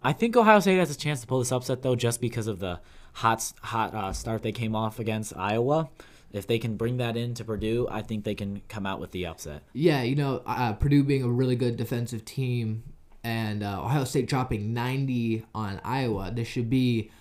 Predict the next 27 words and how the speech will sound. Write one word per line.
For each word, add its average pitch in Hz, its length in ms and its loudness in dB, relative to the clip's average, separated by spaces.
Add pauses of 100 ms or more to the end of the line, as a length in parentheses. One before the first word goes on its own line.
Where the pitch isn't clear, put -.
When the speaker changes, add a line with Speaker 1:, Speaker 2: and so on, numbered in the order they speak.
(120)
Speaker 2:
a 117 80 -2
fun 135 380 -2
matchup 127 400 -2
to 110 60 -4
see 120 280 0
if, 113 260 -4
um, 107 240 -2
Ohio 117 300 0
State 117 340 -2
could 113 120 -2
overcome 113 680 -2
their 104 160 -2
excellent 107 460 -6
defense. 117 540 -4
And, 101 340 -6
you 104 60 -4
know, 110 160 -2
if 110 180 -4 (180)
Purdue's 147 360 10
defense 143 520 2
can 120 160 -8
stop 131 520 -2 (340)
this, 117 260 -4
um, 110 300 -2
hot 123 640 -2
offense 101 400 -8
from 101 500 -6